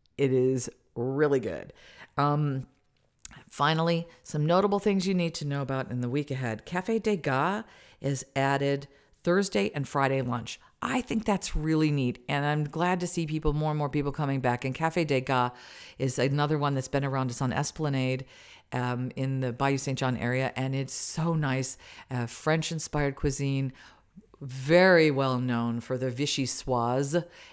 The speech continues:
And please, do not feel compelled to correct me. It is vichyssoise, not vichyssoise. If you feel like calling it that, well, rock on, but don't correct me, 'cause the correct way is vichyssoise,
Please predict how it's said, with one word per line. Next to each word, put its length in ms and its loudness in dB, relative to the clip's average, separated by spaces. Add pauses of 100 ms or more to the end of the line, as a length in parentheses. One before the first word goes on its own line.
And 120 -4
please, 600 2 (460)
do 160 4
not 280 4
feel 200 6
compelled 400 4
to 80 -4
correct 440 -4
me. 360 -8
It 120 0
is 160 0
vichyssoise, 1300 2 (380)
not 240 -2
vichyssoise. 800 0 (340)
If 60 -8
you 100 0
feel 180 4
like 160 4
calling 340 -2
it 100 -4
that, 240 -2
well, 240 -4
rock 260 0
on, 220 0 (240)
but 80 -8
don't 200 0
correct 320 0
me, 200 0
'cause 180 -8
the 80 -6
correct 340 0
way 300 4
is 240 -4
vichyssoise, 920 -4